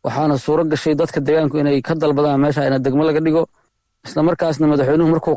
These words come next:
qiimeeyey population-ka degmadaas ku nool, dadka deegaanka degmadaas baahida u qabaan, iyo degmadu baaxadda ay leedahay iyo bulshada ku nool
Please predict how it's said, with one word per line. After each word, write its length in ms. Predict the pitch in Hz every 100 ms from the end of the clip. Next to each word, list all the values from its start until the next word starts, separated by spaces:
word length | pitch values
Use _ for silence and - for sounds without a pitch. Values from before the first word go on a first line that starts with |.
| -
qiimeeyey 640 | 147 135 139 139 147 151 -
population-ka 540 | 151 139 147 165 143
degmadaas 340 | 135 139 151 123
ku 80 | 139
nool, 260 | 143 156 156 - _ -
dadka 200 | 160 160
deegaanka 360 | 143 160 135
degmadaas 360 | 135 143 156 135
baahida 260 | 135 151 156
u 60 |
qabaan, 300 | 143 143 151 143 _ _ 156
iyo 240 | 151 151 143
degmadu 440 | 151 143 180 170 131 _ _
baaxadda 400 | 151 143 180 170
ay 120 | 156 151
leedahay 360 | 160 147 147
iyo 80 | 151
bulshada 300 | 143 139 175
ku 80 | 156
nool 160 | 160